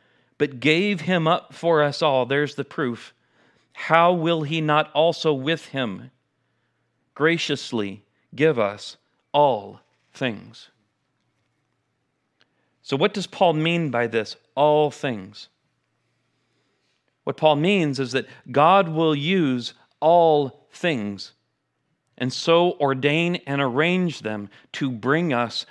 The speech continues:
the good that he has promised, even the things that make us groan.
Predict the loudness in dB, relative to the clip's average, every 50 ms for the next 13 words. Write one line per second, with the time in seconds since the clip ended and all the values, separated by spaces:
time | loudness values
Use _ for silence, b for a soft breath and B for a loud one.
0 | b b b -8 -8 -4 0 2 2 2 2 0 -4 -8 -14 b b b -10 -10
1 | -6 -4 -4 -4 -6 -8 -10 -8 -6 -6 -6 -6 -12 -16 -20 -20 -20 B B B
2 | B B B B B B _ _ _ _ _ _ _ _ _ _ _ _ _ _
3 | _ _ _ _ _ _ _ _ _ _ _ _ b b b b b b b b
4 | b b b b _ _ _ _ -2 0 0 0 2 0 0 -2 -2 -4 -6 -4
5 | -2 -2 -2 -2 -4 -6 -8 -10 -14 -18 _ _ _ _ _ _ _ _ _ _
6 | _ _ _ _ _ -12 -10 -8 -4 -2 -2 -2 -2 -2 -4 -4 -6 -8 -14 -18
7 | -20 _ _ -10 -6 -6 -4 -4 -6 -8 -12 -18